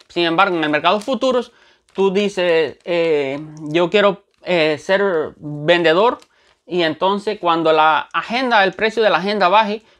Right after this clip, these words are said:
tú estarías ganando dinero. Pero eso es porque no, eh, es un contrato, nunca te vas a poder llevar, eh, el activo subyacente a tu casa. No sé si me entienden. Bueno, creo que me entienden porque la explicación es sumamente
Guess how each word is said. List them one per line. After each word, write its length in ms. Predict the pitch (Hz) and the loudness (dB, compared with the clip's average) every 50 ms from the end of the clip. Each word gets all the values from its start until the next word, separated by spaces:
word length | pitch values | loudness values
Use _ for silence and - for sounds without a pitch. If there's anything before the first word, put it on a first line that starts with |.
| _ _ - | _ _ -2
tú 180 | 196 208 208 - | -2 -2 -2 -2
estarías 380 | 165 175 - 175 165 170 170 | -6 -4 -4 -4 -2 -2 -4
ganando 320 | 170 175 175 170 165 165 165 | -4 -4 -2 -2 0 0 0
dinero. 340 | 165 170 220 233 190 151 - | -2 0 -2 -2 -2 -2 -2
Pero 200 | - 151 143 151 | -2 0 2 2
eso 240 | 160 170 175 - 202 | 0 0 -2 -2 -2
es 120 | 208 214 214 | -2 -2 -4
porque 320 | - 202 175 - - 165 | -8 -10 -8 -6 -4 -4
no, 200 | 160 160 156 - _ _ _ _ | -2 -2 -4 -6 _ _ _ _
eh, 220 | - 127 175 180 151 | -8 -4 -4 -2 -4
es 140 | - - 220 | -4 -4 -4
un 100 | 214 190 | -4 0
contrato, 480 | 202 180 170 - 208 220 196 - 170 | 0 0 0 2 0 0 0 0 -2
nunca 200 | 175 190 185 214 | -4 -4 -4 -4
te 100 | 190 208 | -4 -2
vas 180 | 202 202 196 - | -2 -2 -2 -4
a 80 | 196 | -6
poder 320 | 180 - 185 185 190 196 190 | -4 -2 0 0 0 0 0
llevar, 420 | 185 185 180 202 196 190 190 185 _ _ - _ _ _ _ _ - | -2 -2 0 0 0 0 0 -4 _ _ -20 _ _ _ _ _ -6
eh, 560 | - 175 175 170 170 165 156 156 147 139 143 147 - - _ _ _ _ _ _ _ _ - | -2 0 2 2 2 2 0 -2 -2 -4 -6 -8 -12 -14 _ _ _ _ _ _ _ _ -4
el 160 | 190 185 175 | -2 0 0
activo 480 | 170 165 - - 240 240 190 185 214 - - _ | 0 -2 -2 -4 -2 -2 0 -2 -2 -4 -6 _
subyacente 840 | - - 196 175 160 170 160 160 - 226 240 226 180 - 190 - - | -6 -4 -4 -2 0 0 0 0 0 0 -2 -2 -2 -4 -6 -4 -2
a 120 | 170 170 | -2 -2
tu 140 | 165 - - | -2 -2 -2
casa. 380 | - 196 202 - 107 104 - - _ _ _ _ _ _ _ _ _ _ _ _ _ _ | 0 0 0 -2 -6 -12 -12 -16 _ _ _ _ _ _ _ _ _ _ _ _ _ _
No 140 | - 156 170 | -10 -8 -6
sé 100 | 170 185 | -4 -4
si 100 | 170 180 | -2 0
me 120 | 175 160 156 | 0 0 0
entienden. 360 | 156 196 185 156 135 127 131 _ _ _ _ _ _ _ | 0 -2 -2 -4 -4 -10 -12 _ _ _ _ _ _ _
Bueno, 240 | - 156 160 147 131 | -6 -4 -4 -4 -2
creo 220 | - 175 196 214 202 | 0 0 0 0 0
que 80 | 233 | 0
me 80 | 220 214 | -2 -2
entienden 260 | 202 233 233 233 196 | 0 0 0 0 0
porque 180 | 190 175 165 170 | -4 -4 -2 -4
la 60 | 165 | -4
explicación 480 | 160 - 170 165 175 160 - 214 220 | -4 -4 -6 -6 -6 -4 -4 -4 -4
es 80 | 208 196 | -4 -6
sumamente 720 | - - - 254 240 226 220 220 220 208 226 233 202 - | -6 -6 -4 -2 0 0 0 -2 -4 -4 -4 -6 -6 -6